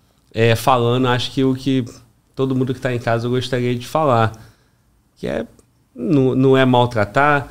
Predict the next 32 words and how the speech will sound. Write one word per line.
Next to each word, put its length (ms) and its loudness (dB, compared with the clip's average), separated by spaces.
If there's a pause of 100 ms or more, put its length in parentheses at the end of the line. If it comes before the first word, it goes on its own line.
(160)
não 300 0
é, 280 2
não 220 4
é 160 4
ofender, 580 2
mas 220 -4
é, 140 0
pô, 380 -2
fala 280 -2
a 40 2
verdade 520 0
aí, 160 -2
para 320 -6
com 140 -2
esse 160 -4
negócio 440 -4
que, 140 -2
ah, 220 2
eu 180 -2
tava 260 0
com 120 -2
a 80 2
arma 280 0
porque 280 -4
ele 120 0
mandou 480 2
eu 140 0
pegar 320 -4
a 180 0
arma, 240 -4 (460)
né? 240 0 (400)
Então, 840 2